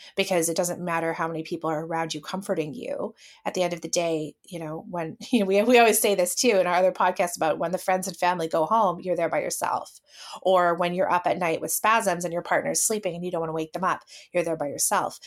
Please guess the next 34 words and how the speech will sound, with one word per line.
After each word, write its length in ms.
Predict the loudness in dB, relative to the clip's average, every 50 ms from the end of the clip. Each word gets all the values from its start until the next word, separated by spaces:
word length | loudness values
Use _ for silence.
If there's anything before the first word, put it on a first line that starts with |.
| -20 -14 -6
And 140 | -6 -4 -2
so 220 | 0 0 0 0 -2
from 360 | -2 -2 -2 0 0 0 2
that, 520 | 4 4 4 4 4 0 -4 -6 -10 -12 -12
he 180 | _ -10 -10 -8
kind 240 | -8 -6 -4 -2 -2
of 100 | -2 -2
was 160 | -2 -2 -2
like, 200 | -2 -2 -2 -2 -2
"Oh, 220 | -2 0 0 0
I 120 | -2 -4 -6
need 260 | -8 -10 -8 -4 -2 -2
to 340 | -2 -2 -2 -2 -4 -4 -6 _ _ _ _ _ _ _ _ _ _ _ _ _ _ _ _ -8
kind 220 | -2 0 2 2
of 160 | 2 0 -2 -4 -14 _ _ _ _ _ _ _ _ -12
nurture 800 | -8 -4 -2 0 0 2 0 2 2 2 2 2 2 0 -2 -8 _ _ _ _ _ _ _ _ _ _ _ _ _ _ _ _ _ 0
at 160 | 0 0 2
least 240 | 2 0 0 0 0
the 60 | 0 0
start 400 | 0 2 2 4 4 4 4 2
of 160 | -2 -2 0
a 160 | 0 0 0
relationship 720 | 0 -2 -2 0 0 -2 -2 -4 -4 -4 -2 -2 -2 -4
with 100 | -2 -4
something 320 | -2 -4 -4 -6 -6 -10 -8
bigger 220 | -8 -6 -6 -6
than 140 | -8 -8 -8
myself, 400 | -8 -8 -8 -8 -8 -8 -10 -10
'cause 140 | -10 -8 -8
I 100 | -8 -8
feel 480 | -8 -10 -10 -6 -4 -2 -2 -2 -2 -2
that 160 | -4 -6 -6
it's 160 | -8 -10 -10
there." 480 | -8 -6 -4 -4 -4 -4 -6 -12 -14